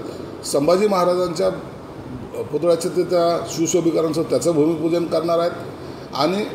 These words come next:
कार्यकर्त्याशी भेटीगाठी घेऊन ते जाणार आहेत. परंतु बारा तारखेला पुन्हा विभागवार सर्व शिवसेना, भाजप आणि अजितदादाचे राष्ट्रवादी यांचा एक मेळावा संत, अ, एकनाथ नाट्यगृहामध्ये सकाळी अकरा वाजता होणार आहे.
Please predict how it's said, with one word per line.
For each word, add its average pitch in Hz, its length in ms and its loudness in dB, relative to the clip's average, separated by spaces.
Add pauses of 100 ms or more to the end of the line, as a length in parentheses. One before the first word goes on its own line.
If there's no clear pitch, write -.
(540)
कार्यकर्त्याशी 165 580 2
भेटीगाठी 160 500 4
घेऊन 165 300 0
ते 185 60 0
जाणार 127 320 2
आहेत. 92 120 -4 (680)
परंतु 196 480 2 (200)
बारा 143 260 4
तारखेला 180 460 2
पुन्हा 185 480 0
विभागवार 160 580 4 (720)
सर्व 190 340 2
शिवसेना, 165 600 2
भाजप 139 580 2
आणि 175 280 2 (360)
अजितदादाचे 165 520 4
राष्ट्रवादी 135 800 2
यांचा 143 400 2
एक 151 100 -4
मेळावा 147 340 2
संत, 143 280 -2
अ, 135 600 0
एकनाथ 143 240 0
नाट्यगृहामध्ये 143 760 0
सकाळी 139 300 0
अकरा 131 220 0
वाजता 120 220 0
होणार 98 220 -2
आहे. - 340 -10